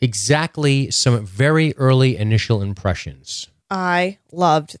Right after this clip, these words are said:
Speaker 2: this episode.
Speaker 1: Boosh.
Speaker 2: I loved it. When we were watching it, we were watching it with friends of ours, and there were points when we were standing up,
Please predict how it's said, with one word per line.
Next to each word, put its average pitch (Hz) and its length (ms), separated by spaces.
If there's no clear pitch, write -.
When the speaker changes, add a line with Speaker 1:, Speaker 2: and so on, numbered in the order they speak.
Speaker 2:
this - 400
episode. - 600
Speaker 1:
Boosh. 78 440
Speaker 2:
I 214 440
loved 180 360
it. - 260
When 190 200
we 208 140
were 277 160
watching 185 400
it, 185 340
we 175 100
were 170 120
watching 165 320
it 170 40
with - 260
friends 175 280
of 180 100
ours, 160 460
and 190 160
there 185 120
were 185 120
points 190 420
when 170 180
we 165 80
were 151 160
standing 160 720
up, - 300